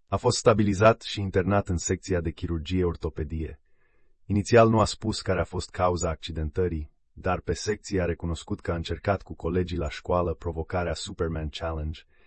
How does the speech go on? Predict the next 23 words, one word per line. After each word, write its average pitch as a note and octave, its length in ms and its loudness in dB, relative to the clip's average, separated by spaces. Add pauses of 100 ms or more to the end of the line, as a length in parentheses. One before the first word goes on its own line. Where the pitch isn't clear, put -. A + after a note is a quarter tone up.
(440)
a E2 100 -6
precizat G2 440 2
un G2 100 0
asistent F#2 460 -2
din E2+ 120 -2
cadrul E2+ 300 -2
secției F2+ 420 -6
de D#2+ 100 -4
pediatrie D#2+ 640 -4
a D2+ 100 -4
Sjojju D#2+ 440 -6
Mavromati. D2 680 -8 (720)
Cazul G#2+ 360 4
a G2 40 8
ajuns F#2 300 2
și - 100 -6
în G2+ 60 -2
atenția G2 400 2
Inspectoratului F2 680 0
Școlar E2 420 0
al D#2 120 -2
Județului D#2+ 440 -6
Botoșani. D#2 600 -8